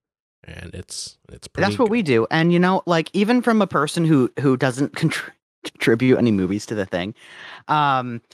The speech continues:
Speaker 2: it, you know, for us to, like, run this show, it's been a very good thing because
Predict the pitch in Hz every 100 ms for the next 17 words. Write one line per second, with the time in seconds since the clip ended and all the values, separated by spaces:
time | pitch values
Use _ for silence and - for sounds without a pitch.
0 | _ _ _ _ _ _ - 185 - -
1 | - 185 175 - 185 170 165 - 196 165
2 | 131 120 123 113 - 117 95 98 - 117
3 | 107 104 98 104 - 95 101 - 104 -
4 | 104 -